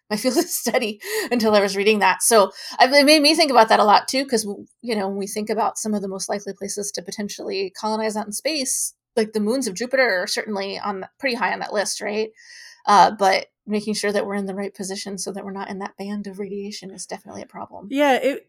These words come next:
Speaker 2: um, I've been watching For All Mankind on, on Apple, and they actually have a se-, a sequence where there's a huge, huge solar flare, and people on Earth are gonna be fine, but the folks that are up on the moon have to get to shelter because of that radiation, and I
Speaker 1: Yeah.
Speaker 2: thought that was pretty interesting.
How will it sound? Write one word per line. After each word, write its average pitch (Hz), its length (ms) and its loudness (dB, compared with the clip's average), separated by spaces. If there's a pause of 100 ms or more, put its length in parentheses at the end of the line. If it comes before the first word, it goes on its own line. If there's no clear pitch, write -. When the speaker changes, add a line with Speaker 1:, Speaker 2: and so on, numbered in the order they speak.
Speaker 2:
um, 240 280 2
I've 233 200 -2
been 269 140 2
watching 254 400 2
For 214 180 -2
All 214 140 2
Mankind 202 680 -2
on, 165 320 -6
on 165 140 -8
Apple, 160 560 -8
and 175 180 -4
they 190 100 0
actually 190 380 0
have 185 380 -2
a - 100 -6
se-, 175 380 -4
a 175 100 -8
sequence 190 560 -6
where 180 400 -4 (320)
there's 196 140 -2
a 185 40 -2
huge, 226 600 0
huge 196 260 -4
solar 208 380 -2
flare, 175 480 -2
and 185 160 -6
people 240 280 -2
on 190 140 2
Earth 220 240 0
are 202 80 -2
gonna 185 160 -4
be 185 100 -4
fine, 185 540 -2 (420)
but - 120 -14
the 208 80 -2
folks 233 320 4
that 233 100 2
are 208 80 6
up 208 160 2
on 185 140 0
the 185 80 0
moon 208 400 4
have 185 300 0
to 196 60 -8
get 190 360 -4
to 190 100 -6
shelter 214 720 -2 (480)
because 190 640 -2
of 170 240 -6
that 165 160 -4
radiation, 175 540 -4
and 160 100 -4
I 165 40 -2
Speaker 1:
Yeah. 165 80 -6
Speaker 2:
thought 190 160 -8
that 180 100 -4
was 180 120 -6
pretty 170 220 -8
interesting. 170 540 -10